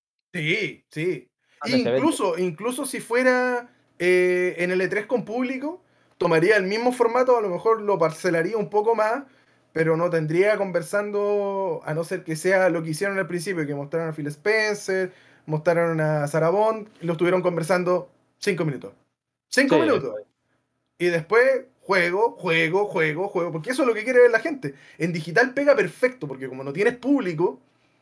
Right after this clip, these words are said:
Speaker 1: no necesitas esperar un feedback, que eso ya
Speaker 2: Claro.
Speaker 1: te quita tiempo. Muestra un tráiler, muestra el título y la gente se pone a aplaudir,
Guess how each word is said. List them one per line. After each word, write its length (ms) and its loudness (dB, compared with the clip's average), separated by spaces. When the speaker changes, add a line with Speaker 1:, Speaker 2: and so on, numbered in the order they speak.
Speaker 1:
no 140 2
necesitas 420 2
esperar 380 2
un 120 -4
feedback, 580 -8
que 100 -2
eso 140 -4
ya 100 2
Speaker 2:
Claro. 100 2
Speaker 1:
te 80 -6
quita 180 0
tiempo. 460 -6
Muestra 280 0
un 160 -2
tráiler, 320 2
muestra 300 0
el 100 -2
título 260 -4
y 40 4
la 60 2
gente 200 -4
se 140 -4
pone 140 2
a 20 6
aplaudir, 880 -2